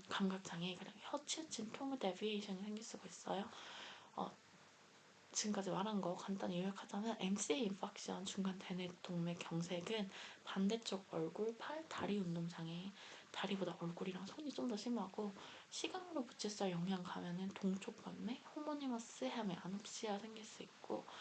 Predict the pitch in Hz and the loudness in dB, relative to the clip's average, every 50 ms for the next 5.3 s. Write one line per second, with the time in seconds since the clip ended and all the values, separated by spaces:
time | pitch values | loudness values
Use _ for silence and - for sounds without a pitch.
0 | - - - - - - - - 190 185 185 202 214 - - 277 269 233 196 180 | -10 -8 -8 -8 -8 -8 -4 0 2 2 2 2 2 0 0 2 2 2 2 0
1 | 180 - 190 196 190 - - - 262 269 269 269 262 - - 185 175 - - - | 0 -4 -6 -6 -6 -6 -4 -2 0 0 0 -2 -4 -2 0 0 0 -2 -4 -8
2 | - - 185 180 196 196 190 190 175 170 165 - - - 165 165 170 170 - 214 | -6 -4 0 4 4 4 4 2 0 -2 -4 -6 -6 -6 -4 -4 -6 -6 -6 -6
3 | 226 226 214 185 165 175 185 175 175 - - - - - - - - 185 190 190 | -6 -4 -2 -2 0 0 0 -2 -2 -6 -8 -10 -10 -10 -10 0 2 2 2 2
4 | - - 269 269 247 202 185 180 180 202 180 165 165 180 202 226 220 214 - 196 | 0 0 2 4 4 4 2 2 0 0 0 0 0 0 0 -2 -2 -2 -2 -4
5 | 196 196 - - - | -4 -4 -4 -6 -6